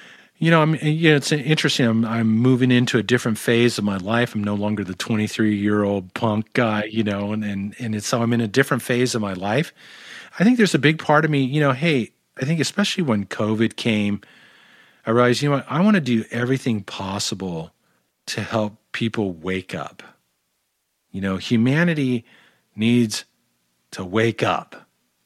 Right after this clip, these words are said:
you know, to its power, to the truth of who and what we are, that we don't need some crusty, disconnected politician sitting in some office somewhere dictating our lives.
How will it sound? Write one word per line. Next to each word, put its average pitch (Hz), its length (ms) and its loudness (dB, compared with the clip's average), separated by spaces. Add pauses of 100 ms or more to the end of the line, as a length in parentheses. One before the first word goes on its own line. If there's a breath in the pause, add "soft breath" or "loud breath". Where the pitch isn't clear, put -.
you 104 160 -2
know, 98 300 -4 (120)
to 107 180 -2
its - 200 -8
power, 95 600 -4 (420 soft breath)
to 117 160 -2
the 110 180 -4
truth 127 340 -2
of 104 120 -2
who 117 180 -4
and 104 80 -4
what 95 160 -8
we 95 140 -10
are, 87 160 -10 (240 loud breath)
that 107 100 -4
we 113 100 2
don't 131 180 2
need 135 180 0
some 113 180 -2
crusty, 135 920 -2 (340 loud breath)
disconnected 123 1080 0 (320)
politician 123 920 0
sitting 127 360 2
in 113 120 2
some 127 200 0
office 117 400 -2
somewhere 85 600 -4 (1400 soft breath)
dictating 143 640 2
our 139 180 0
lives. 151 640 -2